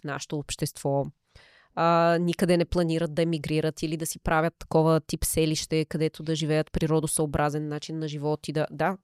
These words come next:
да, да, това е, има всъщност голямо значение. Ако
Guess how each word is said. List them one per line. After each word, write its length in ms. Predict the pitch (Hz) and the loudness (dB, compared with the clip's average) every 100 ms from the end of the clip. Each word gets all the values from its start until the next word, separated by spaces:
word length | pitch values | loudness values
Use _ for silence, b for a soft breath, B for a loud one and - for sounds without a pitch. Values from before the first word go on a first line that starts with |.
| _ | _
да, 100 | - - | -12 -8
да, 80 | 160 | -10
това 240 | - 160 | -2 0
е, 120 | 160 - - | 0 -2 -6
има 180 | 170 | -4
всъщност 360 | 170 165 180 151 | -4 -4 -6 -4
голямо 260 | 156 156 156 | -4 -2 -2
значение. 480 | 151 143 156 185 247 B B B _ | -6 -6 -4 -4 -6 B B B _
Ако 380 | - 151 160 | -4 0 0